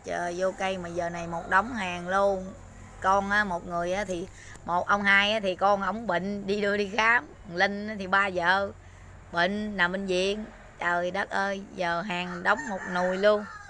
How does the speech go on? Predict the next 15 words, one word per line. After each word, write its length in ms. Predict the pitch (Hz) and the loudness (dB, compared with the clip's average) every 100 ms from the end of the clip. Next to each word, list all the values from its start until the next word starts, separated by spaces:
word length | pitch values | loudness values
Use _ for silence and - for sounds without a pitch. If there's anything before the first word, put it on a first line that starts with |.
| - - - - - | -20 -20 -20 -20 -18
Bây 120 | - 185 | -12 -2
giờ 240 | 175 180 | 0 2
coi 100 | 190 | -2
nè, 180 | 190 175 160 - - - - | -4 -8 -10 -20 -20 -20 -8
khổ 300 | 156 156 127 | -4 -4 -6
sợ 400 | - 175 170 190 | -6 -2 -2 -2
luôn. 200 | 196 202 - - - - - - - - - - - - | -6 -12 -18 -20 -20 -20 -20 -20 -20 -20 -20 -20 -20 -20
Hàng 280 | - 185 196 | -6 -4 -4
bữa 80 | 226 | -2
nay 240 | 226 214 | 0 2
là 120 | 202 | 2
em 220 | 196 208 220 | -2 -4 -2
cho 100 | 220 | -2
đi, 180 | 220 | 0
ờ, 380 | 226 220 220 220 | 0 0 2 -2